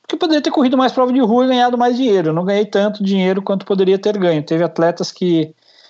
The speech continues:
não tiveram um nível técnico tão alto, com marcas tão expressivas, mas que, que ganharam dinheiro correndo rua, né?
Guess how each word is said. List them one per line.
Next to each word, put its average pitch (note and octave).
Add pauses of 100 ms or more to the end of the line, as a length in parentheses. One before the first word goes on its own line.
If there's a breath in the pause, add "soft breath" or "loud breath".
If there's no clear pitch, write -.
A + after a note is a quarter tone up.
(180 soft breath)
não E3+
tiveram E3
um D#3
nível E3
técnico D#3
tão E3
alto, E3
com E3
marcas D#3+
tão D#3+
expressivas, E3+ (520 soft breath)
mas E3+
que, F#3 (1900)
que -
ganharam A3+
dinheiro A#3
correndo C4+
rua, A3+
né? G3